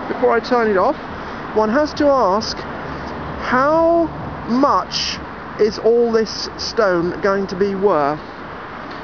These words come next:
when it's lifted up? Um, that is a very important question we have to ask. How much is this stone gonna be worth if it's lifted, and will it be properly accounted for, and will it be used locally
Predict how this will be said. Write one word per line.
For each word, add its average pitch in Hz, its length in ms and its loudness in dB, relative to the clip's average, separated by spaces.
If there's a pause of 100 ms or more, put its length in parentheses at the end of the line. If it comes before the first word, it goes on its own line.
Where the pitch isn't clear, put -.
(240)
when 190 160 2
it's - 160 -8
lifted 196 420 0
up? 156 220 2 (1300)
Um, 180 560 0 (300)
that 269 160 2
is 254 100 -2
a 254 60 -2
very 285 300 0
important 262 480 0
question 254 420 0
we 196 80 2
have 208 160 -2
to 226 120 2
ask. 156 300 2 (340)
How 277 220 2
much 262 260 0
is 214 120 -4
this 214 160 0
stone 214 300 0
gonna 196 140 0
be 190 120 2
worth 151 440 2
if 170 120 -2
it's 170 160 -4
lifted, 170 420 0 (320)
and 190 140 2
will 240 120 4
it 208 120 2
be 233 100 -2
properly 233 460 0
accounted 220 460 0
for, 139 220 2 (280)
and 214 100 2
will 262 100 4
it 269 100 -2
be 277 80 4
used 277 440 2
locally 220 560 2